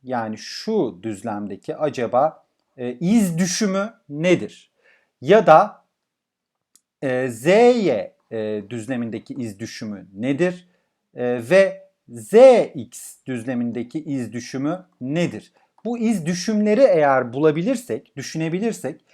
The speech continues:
totalde yani bu üç boyutlu şeklin ne olduğu hakkında yorum yapabiliriz. Böyle bir metot kullanacağız. Başka bir, e, metot kullanamayız, e, maalesef.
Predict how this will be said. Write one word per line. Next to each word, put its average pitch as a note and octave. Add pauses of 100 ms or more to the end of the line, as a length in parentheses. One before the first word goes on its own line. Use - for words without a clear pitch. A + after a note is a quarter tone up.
(340)
totalde G#3
yani C#3
bu G3
üç -
boyutlu D#3
şeklin D3 (220)
ne G3
olduğu F3
hakkında F3 (260)
yorum F3+
yapabiliriz. D3+
Böyle E3
bir G#3+ (320)
metot D#3
kullanacağız. A2+
Başka C3+
bir, C#3
e, A2+
metot B2
kullanamayız, C#3+
e, G2+
maalesef. G2+